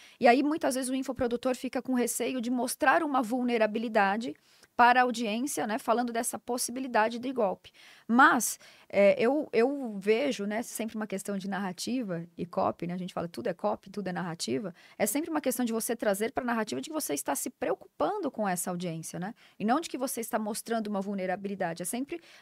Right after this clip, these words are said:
a forma como a história é contada. Então, uma das boas práticas é justamente fazer com que todos compreendam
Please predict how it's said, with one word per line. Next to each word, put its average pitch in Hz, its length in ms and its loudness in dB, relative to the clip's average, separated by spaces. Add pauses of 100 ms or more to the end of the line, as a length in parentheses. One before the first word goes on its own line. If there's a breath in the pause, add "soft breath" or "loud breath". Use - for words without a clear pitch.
a - 100 -4
forma 294 460 4
como 247 220 -4
a 262 40 -2
história 240 380 0
é 233 80 0
contada. 196 640 -4 (320 loud breath)
Então, 277 460 2
uma 320 260 -2
das 220 200 0
boas 180 340 -4
práticas 196 580 0
é 233 100 4
justamente 240 920 -2 (280 loud breath)
fazer 254 360 2
com 262 100 -2
que - 140 -4
todos 302 580 2
compreendam 208 1000 -2